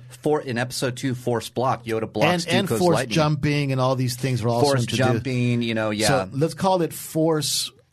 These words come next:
Speaker 2: uh, um, calisthenics,
Speaker 1: <laughs>
Speaker 2: maybe?
Speaker 1: Force calisthenics, yeah.
Speaker 2: Yeah.
Speaker 1: Force P X ninety, whatever it might be
Speaker 2: Yeah.
Speaker 1: called, that workout system.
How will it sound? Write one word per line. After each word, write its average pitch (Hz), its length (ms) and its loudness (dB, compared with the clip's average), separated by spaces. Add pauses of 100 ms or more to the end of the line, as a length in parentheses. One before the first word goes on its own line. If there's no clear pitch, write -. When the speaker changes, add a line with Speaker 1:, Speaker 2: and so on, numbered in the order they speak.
(120)
Speaker 2:
uh, 113 320 0 (280)
um, 90 640 -2 (180)
calisthenics, 127 960 -2
Speaker 1:
<laughs> - 40 0
Speaker 2:
maybe? 147 280 2
Speaker 1:
Force 127 280 2
calisthenics, 131 760 -2
yeah. 135 240 2 (380)
Speaker 2:
Yeah. - 80 -12
Speaker 1:
Force 127 420 -2
P 139 220 -2
X 127 260 0
ninety, 127 360 0
whatever 120 360 0
it 117 60 -2
might 117 260 -4
be 123 180 0 (100)
Speaker 2:
Yeah. 135 160 2
Speaker 1:
called, 123 140 0
that 117 160 0
workout 123 460 -2
system. 147 420 -6